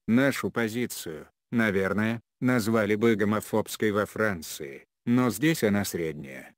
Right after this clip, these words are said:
объясняет она, не скрывая признательности за внимание,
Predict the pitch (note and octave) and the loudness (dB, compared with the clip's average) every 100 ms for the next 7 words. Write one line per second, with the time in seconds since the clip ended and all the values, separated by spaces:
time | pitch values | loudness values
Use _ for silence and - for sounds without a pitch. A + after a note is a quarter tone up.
0 | _ - A2 F#2 F2+ - G2+ G2+ G2+ F2 | _ -2 0 0 -2 -2 0 0 -2 -4
1 | E2 D2 - _ - G#2+ A2 G2+ - G#2 | -4 -8 -14 _ -2 2 2 0 -2 -2
2 | F2+ F2 F2+ F2 F#2+ E2+ F#2+ F#2+ F#2+ A#2+ | 0 0 -2 -2 -2 0 0 0 0 0
3 | A#2 A#2 - B2 A#2 G#2+ A#2+ B2 F#2 D#2 | 0 0 -2 0 0 0 0 0 -4 -8
4 | D#2 | -14